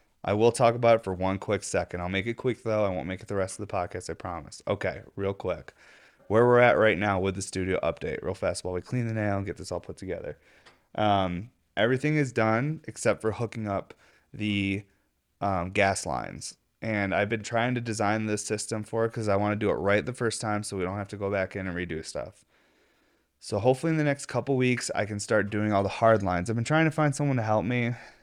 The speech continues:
Ain't gonna happen, um, because it's such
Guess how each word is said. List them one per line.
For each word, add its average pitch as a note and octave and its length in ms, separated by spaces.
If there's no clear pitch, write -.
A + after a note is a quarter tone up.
Ain't A#2+ 180
gonna G2+ 140
happen, E2 480
um, A2 240
because A#2 320
it's A2+ 180
such - 480